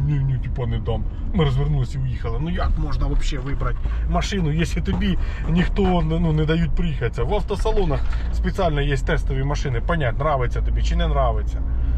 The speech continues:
Так що я вважаю, на машині однозначно треба проїхатися. Отакий Kia Sportage теж можна знайти в цьому бюджеті, в принципі, дорестайлінговий, ну, мабуть, буде подушатаний.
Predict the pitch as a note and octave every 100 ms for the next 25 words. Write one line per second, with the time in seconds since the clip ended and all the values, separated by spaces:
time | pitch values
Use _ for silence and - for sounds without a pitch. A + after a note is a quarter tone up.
0 | - - - - A#2 C3 C3+ C#3+ D3 D3+
1 | C3+ C3+ C#3+ D#3 C3 C3+ D3 C#3+ C3 C3
2 | C3 A#2+ A2+ A#2 A2+ - A2 G#2+ - -
3 | - - - - - - - - - -
4 | - - - - - - - - G3+ G3+
5 | F#3 - F#3+ F#3 - G3+ E3 D3 B2+ -
6 | - C#3+ D3 C3+ C3 C3+ C3+ C#3 C3+ C#3
7 | C3+ C3+ C3 C3 C3 A#2+ C#3+ D#3 C#3+ D#3+
8 | - - D3 C#3+ B2+ C#3 B2+ C3 B2 -
9 | - - - - - - - - - B2+
10 | B2+ B2 - D#3+ C#3+ C3+ B2 A#2+ A#2 A#2+
11 | B2+ C3+ C3 C3+ C3 C3 - C3+ D3+ -
12 | - - - -